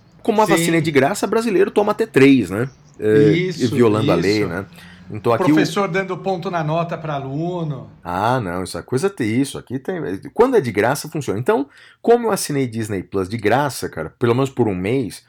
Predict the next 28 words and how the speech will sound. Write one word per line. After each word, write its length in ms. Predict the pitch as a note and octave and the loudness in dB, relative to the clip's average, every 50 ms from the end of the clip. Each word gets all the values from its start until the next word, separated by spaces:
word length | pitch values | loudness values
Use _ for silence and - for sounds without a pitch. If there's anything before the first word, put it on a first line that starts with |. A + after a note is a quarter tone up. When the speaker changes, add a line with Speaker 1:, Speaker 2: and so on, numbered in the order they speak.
| _ - _ _ _ | _ -20 _ _ _
Speaker 1:
cara, 160 | - C#4 A3 G#3+ | -4 -4 -2 -2
eu 80 | A#3+ | -4
tô 140 | - - B3+ | -4 -4 -4
assistindo 400 | C4+ - - - - - G#3+ A3 | -4 -4 -6 -6 -6 -6 -6 -6
um 40 | G#3+ | -4
monte 180 | G3+ A3 A3 | -4 -4 -4
de 60 | A3 - | -4 -4
coisa 240 | - E3 D#3 C#3+ | -2 -2 -2 0
na 100 | D3 C#3 | -2 -4
Disney 280 | B2+ B2 B2+ A#2+ A#2+ - | -2 -2 -4 -4 -4 -6
Plus. 320 | - - B1 - - - _ _ _ _ - - _ _ _ _ | -8 -12 -16 -16 -18 -20 _ _ _ _ -20 -20 _ _ _ _
E 120 | - F#3+ A#3 | -2 0 2
aí, 260 | A3+ G#3 F3+ F3+ F#3 | 2 2 0 -2 -4
cara, 300 | - - - F2+ E2+ F2 | -4 -2 -2 -2 -2 -2
eu 100 | G2+ B2+ | -4 -4
queria 300 | B2+ - F3 E3 - - | -6 -6 -4 -4 -2 -2
lembrar 680 | - F3+ F3+ D3 G2+ F2 F#2+ G2 G2+ G#2+ A2 A2 - _ _ _ _ - | 0 -2 -2 -2 -2 -2 -2 -2 -2 -2 -6 -10 -12 _ _ _ _ -2
pra, 280 | B2 A#2+ A2 F#2+ B1+ | 0 2 2 0 0
pros 520 | - _ - A#2+ B2 A2 F#2+ - - - A#2 | -6 _ -2 0 0 0 -2 -6 -10 -8 -6
nossos 320 | A#2+ A2+ A2 - G#2+ G2+ | -4 -4 -4 -6 -6 -8
ouvintes, 280 | G2+ E2 E2 G#2 A2 - | -8 -8 -8 -8 -8 -6
sobretudo 340 | C#3 C3 B2 A2+ - C#3+ C#3 | -6 -6 -6 -6 -6 -6 -6
os 60 | B2+ | -4
mais 240 | A#2+ B2 G#2+ F#2+ E2+ | -4 -4 -4 -4 -4
jovens, 420 | - F2+ F#2 G2 G2 F#2 G2 F#2+ - | -4 -2 -2 -2 -2 -2 -6 -10 -10
que 140 | - C#3 | -6 -6
não 180 | C#3 C#3+ D3+ D3+ | -4 -4 -4 -6
assistiram, 720 | B2 A#2 - F#2+ E2+ - - - D#2+ D#2 D2+ D#2+ E2 E2 | -6 -8 -8 -8 -10 -12 -14 -14 -14 -12 -12 -12 -14 -16